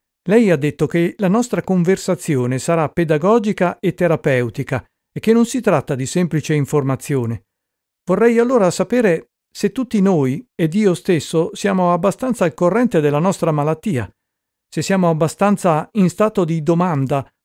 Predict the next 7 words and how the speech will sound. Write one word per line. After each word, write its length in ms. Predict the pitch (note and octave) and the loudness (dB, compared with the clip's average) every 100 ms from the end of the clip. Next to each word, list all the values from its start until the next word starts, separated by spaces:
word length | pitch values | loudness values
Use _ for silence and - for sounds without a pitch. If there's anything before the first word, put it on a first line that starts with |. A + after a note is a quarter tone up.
| _ | _
per 160 | - E3 | -2 0
offrire 440 | F3+ - G3+ E3 | 0 0 2 2
al 120 | D#3 | 2
terapeuta 640 | D3+ F3 G3+ D3+ F3+ G3+ D3+ | 0 0 0 2 2 2 0
l'opportunità 680 | C3+ - D3+ D3+ D3 C#3 F3 | -2 -2 -4 0 -2 0 -2
di 100 | C3+ | -4
curarci. 640 | D#3+ E3+ C#3+ A#2 - | -2 0 -2 -4 -10